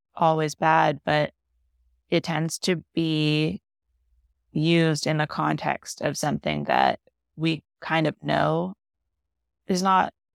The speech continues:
meant for us or aligned for us. It's just something that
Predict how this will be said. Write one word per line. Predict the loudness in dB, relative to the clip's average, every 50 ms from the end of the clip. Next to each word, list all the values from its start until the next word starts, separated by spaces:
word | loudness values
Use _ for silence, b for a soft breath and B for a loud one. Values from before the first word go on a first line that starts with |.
| _ _
meant | -2 0 0 0 0 0
for | 0 2 4
us | 4 2 0 0 0
or | 2
aligned | 2 2 2 0 -2 -2 -2 -4 -4 -2
for | 0 2
us. | 2 2 2 0 -2 -4 -6 -6 -4
It's | -2 -4 -2 -2 -2
just | -4 -2 0
something | -2 -2 -2 -2 -4 -4 -4 -2
that | 0 0 0 0 0 -4